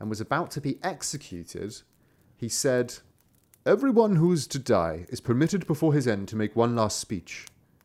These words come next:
May I too claim the right?" "Yes," answered the king, "it shall be granted."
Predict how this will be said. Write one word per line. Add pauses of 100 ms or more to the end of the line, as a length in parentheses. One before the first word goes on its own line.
(220)
May
I
too
claim
the
right?" (1400)
"Yes," (500)
answered
the
king, (580)
"it
shall
be
granted."